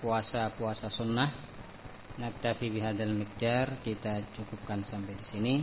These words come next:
Mudah-mudahan bermanfaat. Subhanakallah bihamdik,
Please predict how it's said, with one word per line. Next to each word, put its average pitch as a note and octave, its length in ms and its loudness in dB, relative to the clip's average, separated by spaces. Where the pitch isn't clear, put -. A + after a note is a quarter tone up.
Mudah-mudahan G#2+ 560 2
bermanfaat. G#2 800 0
Subhanakallah A2 800 0
bihamdik, A2 400 2